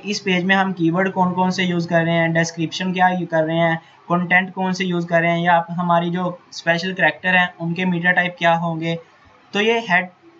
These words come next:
head में जो भी चीज़ आएगी ये हमारे web page के output में नहीं हमें मिलेगी, but उसके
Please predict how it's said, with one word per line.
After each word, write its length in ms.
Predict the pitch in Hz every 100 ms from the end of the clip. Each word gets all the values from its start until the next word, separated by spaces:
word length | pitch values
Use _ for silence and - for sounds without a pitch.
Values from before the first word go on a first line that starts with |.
| - _ -
head 280 | 170 208 226
में 200 | 247 190
जो 220 | 170 214
भी 120 | 262
चीज़ 260 | 247 226 208
आएगी 360 | 180 180 208 208 - - -
ये 100 | 196
हमारे 400 | 220 208 190 208
web 280 | 160 170 175 -
page 260 | 196 196
के 260 | - 226 226 - 170
output 440 | 190 185 - 202
में 140 | 214 214
नहीं 180 | 226
हमें 180 | 220 190
मिलेगी, 380 | 170 139 131 123 - -
but 160 | 165 214 - -
उसके 440 | 180 - 220 220